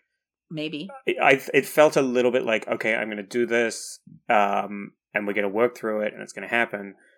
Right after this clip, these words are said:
Speaker 1: Mm-hmm.
Speaker 2: Um, and I just hope that she's not expecting anything from Ramona, because we're not dealing with a human being here.
Speaker 1: <sighs> Yeah. I don't
Speaker 2: <laughs>
Speaker 1: think she's expecting anything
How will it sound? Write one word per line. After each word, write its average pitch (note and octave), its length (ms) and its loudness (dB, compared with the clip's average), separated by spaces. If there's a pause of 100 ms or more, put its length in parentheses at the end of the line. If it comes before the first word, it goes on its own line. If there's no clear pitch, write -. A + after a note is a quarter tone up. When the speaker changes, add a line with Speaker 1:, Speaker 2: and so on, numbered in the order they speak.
(360)
Speaker 1:
Mm-hmm. C#3 240 -10
Speaker 2:
Um, G#2 500 -2 (360)
and A2+ 260 2
I A2+ 120 6
just B2+ 220 -2
hope - 380 2
that G#2+ 160 -6
she's - 280 -10
not G2+ 180 -10
expecting F2+ 440 -12
anything G1+ 280 -16
from - 140 -16 (160)
Ramona, - 440 -12
because G2+ 380 -10 (640)
we're A#2+ 160 2
not C3 200 2
dealing A2+ 260 0
with G2 120 -10
a - 40 -20
human F#2+ 220 -10
being G2 340 -8
here. - 260 -18 (260)
Speaker 1:
<sighs> - 60 -8 (300)
Yeah. C#3+ 220 -16 (560)
I F3 120 6
don't E3 160 -2
Speaker 2:
<laughs> - 240 -6
Speaker 1:
think B2+ 160 -8
she's B2+ 340 -8
expecting A2 460 -14
anything - 340 -16